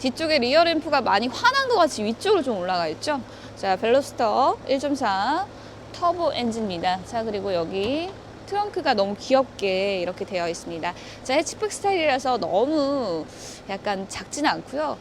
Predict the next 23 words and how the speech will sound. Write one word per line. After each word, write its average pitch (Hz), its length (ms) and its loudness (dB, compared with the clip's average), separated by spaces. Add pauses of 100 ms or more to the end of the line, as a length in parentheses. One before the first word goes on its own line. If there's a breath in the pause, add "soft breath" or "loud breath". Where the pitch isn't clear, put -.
(140)
요 202 100 4
정도면 277 300 2
삼백 480 280 -2
리터 277 260 -2
이상은 202 320 -6
충분히 320 260 -4
넣으실 214 340 -4
수 240 140 -8
있는 220 200 -6
공간성이고요. 202 960 -4 (500 loud breath)
제 262 180 -2
친한 480 440 -2
친구는 453 540 -2
요 415 180 2
차를 330 720 0
수동 494 360 2
형태로 285 640 -2
타고 247 360 -4
개조를 254 520 0
해가지고 180 880 0 (320 loud breath)
스포츠카로 403 880 0
이용을 214 340 0
하는데 208 540 -2